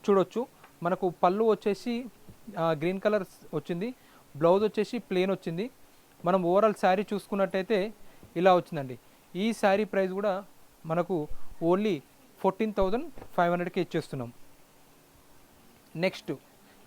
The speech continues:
cream and red శారీ అండి. మనకు పళ్ళు వచ్చేసి ఇలా వచ్చింది, బ్లౌజ్ వచ్చేసి ఇలా వచ్చింది.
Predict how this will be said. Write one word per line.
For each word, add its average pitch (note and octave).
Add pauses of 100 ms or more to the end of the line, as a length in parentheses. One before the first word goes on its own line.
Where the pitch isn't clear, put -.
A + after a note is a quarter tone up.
(120)
cream G#3+ (100)
and D#4 (380)
red E3
శారీ E3+
అండి. D3+ (560)
మనకు F#3
పళ్ళు G3
వచ్చేసి A#3 (220)
ఇలా F#3
వచ్చింది, G3 (400)
బ్లౌజ్ E3+
వచ్చేసి G#3
ఇలా F3+
వచ్చింది. F#3+